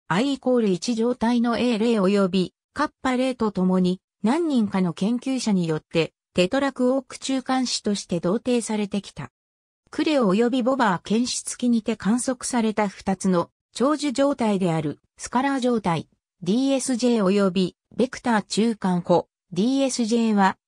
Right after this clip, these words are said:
テトラクオーク状態として、暫定的に同定されている。しかしながら、これらの状態は、テトラクオーク状態でないとする他の説明も可能である。二つのアイソスカラー状態、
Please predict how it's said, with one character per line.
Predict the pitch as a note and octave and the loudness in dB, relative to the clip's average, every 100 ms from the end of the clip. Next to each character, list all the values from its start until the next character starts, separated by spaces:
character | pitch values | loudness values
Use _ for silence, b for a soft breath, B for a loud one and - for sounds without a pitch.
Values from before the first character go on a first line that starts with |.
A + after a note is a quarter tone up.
| _ | _
テ | G#3 | -4
ト | F#3+ C4+ | 0 0
ラ | D4 | 0
ク | D4 C#4 | -2 -2
オ | C4 | -2
ー | |
ク | C4+ | -2
状 | A#3+ B3+ B3+ | 0 0 0
態 | A3 F#3+ | 0 0
と | F3+ | -2
し | - | -4
て、 | E3 D#3+ - _ - | -4 -4 -8 _ -4
暫 | F#3+ C4+ | 0 0
定 | C#4 D4 | 0 -4
的 | C#4+ C4+ A#3+ | -2 -2 0
に | A3 | 0
同 | F3+ E3+ | 2 -2
定 | B3 B3 A#3 | 0 -2 -2
さ | A3 | -2
れ | G3+ | -2
て | F#3 F3+ | 0 0
い | D#3+ | 0
る。 | C#3+ - _ _ _ _ _ | -2 -6 _ _ _ _ _
し | - | -20
か | - C#4+ | -6 -6
し | - | -4
な | C#4+ | -2
が | B3+ F#3 | 0 2
ら、 | D#3+ D#3 b _ | 0 -2 b _
こ | G#3+ | 0
れ | C#4+ | 2
ら | E4 C#4+ | 2 2
の | F#3+ | 0
状 | C#3 F3 | 0 -2
態 | A#3 G#3 G3 | 0 -2 0
は、 | F3 F3 - _ _ | 0 -2 -4 _ _
テ | F3+ | 0
ト | A3 | 2
ラ | C#4 | -2
ク | C#4 C#4 C#4+ | 0 0 0
オ | |
ー | |
ク | C#4 D4 | 0 -4
状 | D4+ D4+ | -2 -2
態 | B3 A3 | -2 -2
で | F3+ | 0
な | F3 B3 | 0 0
い | C4+ | -2
と | G#3+ | -6
す | - G3 | -4 -2
る | G#3+ | -2
他 | A#3 | 2
の | G#3 | 2
説 | F#3 F3+ F3 F#3 | 2 0 0 0
明 | G3 F#3+ | 2 2
も | E3+ D3 - | 0 -2 -4
可 | D#3 | -2
能 | G#3 B3 | 0 0
で | G#3+ | 0
あ | G3 | -2
る。 | D3+ - _ _ _ _ | -2 -6 _ _ _ _
二 | - - D4 | -20 -6 -6
つ | - | -4
の | D4 A#3+ | -2 0
ア | B3 | 0
イ | |
ソ | B3+ D#4 | -2 -4
ス | D4 - | -4 -6
カ | B3+ | -4
ラ | C4 C#4 | -2 0
ー | |
状 | B3 A#3 | 0 0
態、 | F#3+ D#3+ - | 0 -2 -2